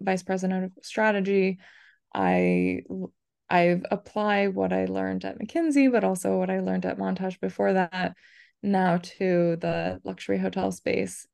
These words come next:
in, um, what's, our properties are predominantly today in France. So we have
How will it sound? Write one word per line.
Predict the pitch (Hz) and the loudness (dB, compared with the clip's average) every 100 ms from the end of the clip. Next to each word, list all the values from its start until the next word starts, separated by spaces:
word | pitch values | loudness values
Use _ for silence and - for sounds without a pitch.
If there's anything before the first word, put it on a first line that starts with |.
| - | -6
in, | 196 185 180 175 - | 0 2 2 2 -2
um, | - - - - - 214 220 _ _ _ _ - | -8 -8 -8 -10 -12 -12 -12 _ _ _ _ 0
what's, | 202 185 - - _ _ | 2 2 -2 -20 _ _
our | 202 180 | -2 0
properties | - 208 214 196 | 0 0 2 2
are | 196 | 2
predominantly | 190 190 180 220 220 208 196 - 185 | -2 -4 -2 0 2 0 -2 -4 -6
today | 190 - - - | -6 -4 -4 -4
in | - 185 | -4 -6
France. | 175 - 247 - - _ - | -4 -6 -6 -8 -20 _ -12
So | - 196 | -4 0
we | 190 190 | 0 0
have | 180 185 185 185 180 | 0 2 2 2 -2